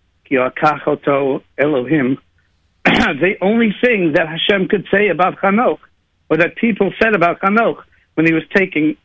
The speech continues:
taken at that right, yeah, young age of five hundred and sixty-three years at the time, that was a young age, the only thing that's said about him is,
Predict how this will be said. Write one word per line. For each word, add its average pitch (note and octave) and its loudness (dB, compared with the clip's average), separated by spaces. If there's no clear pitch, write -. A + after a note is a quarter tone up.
taken F#3+ 0
at C#3+ -2
that D3+ 0
right, F3+ 2
yeah, E3 2
young F#3+ 0
age F3+ 0
of D#3 0
five F3 2
hundred E3 0
and D#3+ 0
sixty-three F3+ -2
years D#3 2
at C#3 0
the C#3+ -2
time, E3 0
that D#3+ 0
was D3 -2
a D3 2
young C#3+ 0
age, D3 -2
the D3+ 0
only E3 0
thing D#3 2
that's C#3+ -2
said A#3 0
about C3 0
him B2+ -2
is, D#3 0